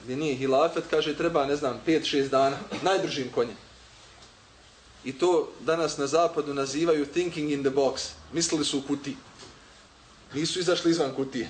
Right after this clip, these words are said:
Jer su oni mislili o problemu, a nisu mislili o svim mogućnostima rješenja tog problema. Nego mislili samo da izvedu iz one teritorije. Onda su došli kod imama Ebu Hanife, kaže: „Ništa lakše.” Kaže: „Što?” Kaže: „Samo nek zanoći u džami.”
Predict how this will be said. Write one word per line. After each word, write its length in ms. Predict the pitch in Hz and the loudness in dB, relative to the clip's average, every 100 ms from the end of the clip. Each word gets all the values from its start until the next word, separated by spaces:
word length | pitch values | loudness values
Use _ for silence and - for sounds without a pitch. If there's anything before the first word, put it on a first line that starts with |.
| - - - - - - - - | -10 -20 -20 -20 -20 -20 -20 -4
Jer 120 | 135 | -2
su 120 | 135 | 0
oni 120 | 170 180 | 0 0
mislili 340 | 202 202 165 | 0 2 4
o 60 | 156 | 4
problemu, 540 | 147 135 143 175 165 | 2 2 4 2 2
a 60 | 131 | 2
nisu 340 | 160 185 - | 0 0 0
mislili 280 | 185 - 165 | -2 2 2
o 40 | |
svim 200 | 156 196 | 2 2
mogućnostima 720 | 170 147 185 - 151 156 147 | 2 2 0 2 2 2 2
rješenja 460 | 143 143 151 156 139 | 4 4 2 2 2
tog 200 | 131 127 | 2 0
problema. 420 | 123 113 113 110 - - - - - | 0 0 0 -2 -10 -20 -20 -18 -4
Nego 200 | 143 165 | 0 2
mislili 280 | 185 175 151 | 2 2 2
samo 240 | 196 196 | 2 4
da 80 | 190 | 4
izvedu 480 | 175 208 214 190 143 - - | 4 2 2 2 -4 -8 -8
iz 140 | 143 | 0
one 200 | 175 160 | 2 2
teritorije. 520 | 147 143 135 147 123 113 - - - - - | 4 2 4 2 2 -4 -16 -20 -20 -20 -8
Onda 200 | 143 156 | -2 -2
su 100 | 151 | 0
došli 260 | 180 - | 0 0
kod 120 | 151 147 | -2 0
imama 320 | 147 165 151 | 2 2 2
Ebu 200 | 135 139 | 0 -2
Hanife, 360 | 135 160 160 | -2 -6 -6
kaže: 160 | - 170 | -4 -4
„Ništa 240 | - - | -4 -4
lakše.” 360 | 156 151 - - - - _ _ - - - - _ - - | -2 0 0 -2 -8 -20 _ _ -20 -20 -20 -20 _ -20 -4
Kaže: 240 | 135 139 | -4 -2
„Što?” 260 | 135 165 - | -2 0 0
Kaže: 180 | 131 131 | -2 -2
„Samo 240 | 151 175 | -2 -2
nek 140 | 170 151 | -2 0
zanoći 420 | 170 160 147 139 | 0 -2 -2 -4
u 40 | |
džami.” 280 | 131 127 127 | -2 -2 -4